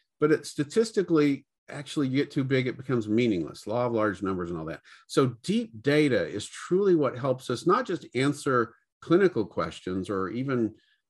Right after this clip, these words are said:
deal with operational challenges, but deep data, I think, drives us to personalization of care. And I think the future of care is all about personalization of care. I don't just mean personalized medicine.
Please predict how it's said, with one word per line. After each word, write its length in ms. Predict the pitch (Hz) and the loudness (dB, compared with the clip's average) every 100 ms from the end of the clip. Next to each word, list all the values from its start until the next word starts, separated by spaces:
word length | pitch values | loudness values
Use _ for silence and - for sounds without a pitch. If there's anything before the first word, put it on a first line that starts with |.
| 101 | -2
deal 180 | 123 143 | 2 4
with 160 | 117 | 4
operational 680 | 117 117 113 110 113 120 104 | 2 2 2 2 2 0 -4
challenges, 480 | - 151 156 117 98 | -2 -4 0 0 0
but 160 | 110 - _ _ 110 | -2 -6 _ _ -4
deep 340 | 160 240 196 | 0 0 0
data, 380 | 135 139 131 123 | 2 4 4 2
I 140 | 123 123 | 0 -4
think, 320 | - 214 214 | -2 -2 -2
drives 460 | 123 135 151 147 131 | -2 0 2 2 2
us 260 | 131 - - - | 2 0 -6 0
to 180 | 117 | 2
personalization 1200 | 110 - 131 127 - 117 107 95 110 117 - 107 95 | 0 -2 -2 -2 0 2 2 0 0 0 -2 -6 -6
of 120 | - | -12
care. 540 | - 110 98 71 - _ _ _ _ - | -10 -6 -4 -6 -10 _ _ _ _ -2
And 120 | 123 | 4
I 160 | 143 220 | 6 4
think 300 | 220 185 139 | 4 2 4
the 140 | 113 | -2
future 580 | 95 - 175 220 220 151 | -4 -6 -4 -4 -4 -4
of 260 | 90 87 - | -2 -4 -6
care 380 | - 90 87 85 | -6 -2 -2 -2
is 220 | 107 101 | -4 -6
all 340 | 123 143 170 | -4 2 2
about 340 | 147 139 123 - | 2 0 0 -2
personalization 880 | 120 113 117 104 92 98 95 - 82 | -2 -2 -2 -2 0 -2 -2 -8 -10
of 100 | - | -8
care. 300 | 80 73 - - - | -8 -8 -10 -18 -2
I 60 | |
don't 180 | 254 277 | 0 0
just 200 | 202 160 | 0 4
mean 260 | 147 139 117 | 6 6 2
personalized 640 | 135 131 - 110 95 - | -2 -2 0 0 0 -4
medicine. 460 | 90 85 80 - | -6 -6 -8 -16